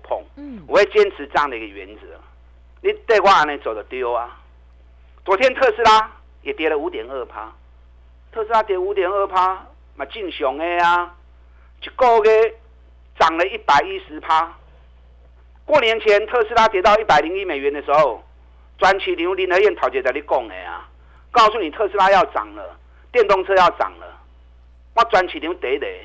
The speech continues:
Speaker 1: 后面特斯拉是不是大涨一倍了？
Speaker 2: 嗯。
Speaker 1: 最近大家是不是在谈电动车了？
Speaker 2: 对。
Speaker 1: 我头一个讲的啊。
Speaker 2: 是。
Speaker 1: 我们特斯拉概念股，我们锁定茂联、玲珑灾啊。
Speaker 2: 嗯。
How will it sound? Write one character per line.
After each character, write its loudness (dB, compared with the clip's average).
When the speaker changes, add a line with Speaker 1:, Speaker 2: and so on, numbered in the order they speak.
Speaker 1:
后 2
面 -2
特 -2
斯 0
拉 4
是 2
不 -2
是 -10
大 0
涨 -6
一 -14
倍 -4
了？ -14
Speaker 2:
嗯。 -18
Speaker 1:
最 0
近 -6
大 2
家 0
是 -4
不 0
是 4
在 2
谈 -4
电 -6
动 -6
车 -2
了？ -2
Speaker 2:
对。 -8
Speaker 1:
我 -4
头 -4
一 -6
个 -6
讲 -2
的 -14
啊。 -14
Speaker 2:
是。 -18
Speaker 1:
我 -8
们 -4
特 0
斯 -2
拉 4
概 2
念 -2
股， -6
我 -2
们 -10
锁 -4
定 -4
茂 2
联、 -4
玲 -10
珑 -6
灾 0
啊。 -2
Speaker 2:
嗯。 -20